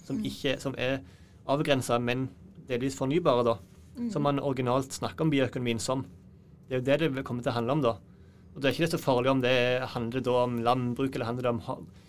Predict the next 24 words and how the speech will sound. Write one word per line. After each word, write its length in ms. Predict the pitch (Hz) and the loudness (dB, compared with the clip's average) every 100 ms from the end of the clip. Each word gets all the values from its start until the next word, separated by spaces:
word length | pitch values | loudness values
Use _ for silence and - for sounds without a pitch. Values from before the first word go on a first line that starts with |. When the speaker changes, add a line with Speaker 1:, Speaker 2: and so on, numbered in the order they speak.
| - - - | -20 -20 -10
Speaker 1:
akkurat 240 | 139 135 | -4 -4
hva 160 | - 131 | -4 -2
for 120 | 139 | 0
en 80 | 127 | 0
ressurs 400 | 123 - 156 - | -2 -2 -4 -4
som 140 | - 117 | -6 -4
skal 160 | 131 | -2
redde 160 | 120 120 | -2 0
dere, 240 | 147 - | -2 -2
ikke 120 | 131 147 | -2 -2
det 80 | 120 | -4
viktige, 320 | - 160 143 | -4 0 0
men 140 | 123 123 | 0 0
det, 300 | 127 127 123 | 0 0 0
det 160 | 135 | 0
er 60 | 127 | 0
mer 160 | 131 135 | -2 -4
prinsippet 720 | - 120 - 165 - - 123 - - - | -6 -8 -6 -8 -10 -12 -14 -14 -20 -12
om 80 | 127 | -6
en 60 | 117 | -4
helt 240 | 127 131 | -4 -2
annen 280 | 127 131 131 | -2 -2 -6
tankegang 480 | - 113 - 147 123 | -8 -8 -2 -2 -2
som, 220 | 117 117 | -6 -6